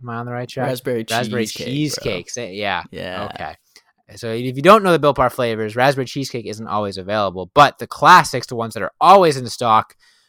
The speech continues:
Speaker 1: coconut, cherry barcia, raspberry, mint brownie, double chocolate, salted caramel,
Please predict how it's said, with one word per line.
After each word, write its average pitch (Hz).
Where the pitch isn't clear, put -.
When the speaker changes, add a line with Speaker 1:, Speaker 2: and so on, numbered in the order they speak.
Speaker 1:
coconut, 139
cherry 131
barcia, 120
raspberry, 120
mint 131
brownie, 120
double 127
chocolate, 110
salted 131
caramel, 107